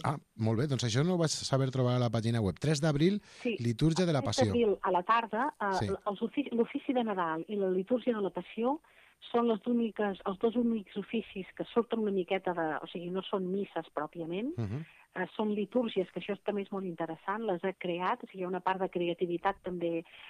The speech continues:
Speaker 2: eh, litúrgica per part dels, de, d'Armand Puig i d'en Jordi Agustí Piqué,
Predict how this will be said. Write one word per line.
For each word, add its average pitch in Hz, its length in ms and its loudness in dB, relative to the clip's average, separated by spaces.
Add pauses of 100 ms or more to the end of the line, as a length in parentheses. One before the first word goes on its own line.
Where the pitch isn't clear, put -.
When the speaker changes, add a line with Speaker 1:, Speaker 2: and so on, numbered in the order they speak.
(240)
Speaker 2:
eh, 190 160 2
litúrgica 208 760 0
per 196 160 0
part 175 260 2
dels, 165 360 0 (500)
de, 170 840 0
d'Armand 180 460 -2
Puig 247 340 4
i 208 40 4
d'en 185 160 2
Jordi 185 220 0
Agustí 185 300 -8
Piqué, 202 440 -2